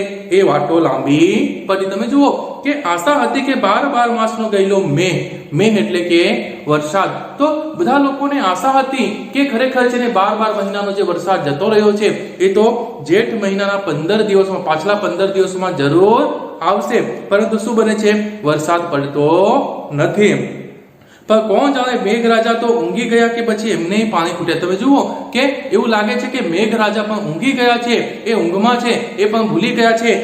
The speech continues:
કે ખરેખર છે ને મારે વરસાદ પહોંચાડવાનો છે, એ પણ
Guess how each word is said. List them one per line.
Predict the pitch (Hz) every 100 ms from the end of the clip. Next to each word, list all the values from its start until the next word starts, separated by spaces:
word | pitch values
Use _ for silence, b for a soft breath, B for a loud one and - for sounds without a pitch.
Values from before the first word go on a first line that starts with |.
| -
કે | 214
ખરેખર | 202 185 202 208
છે | 208
ને | 202
મારે | 185 180
વરસાદ | 175 143 143 185 190
પહોંચાડવાનો | 180 143 160 160 156 151 151 190 240 -
છે, |
એ | 233
પણ | 233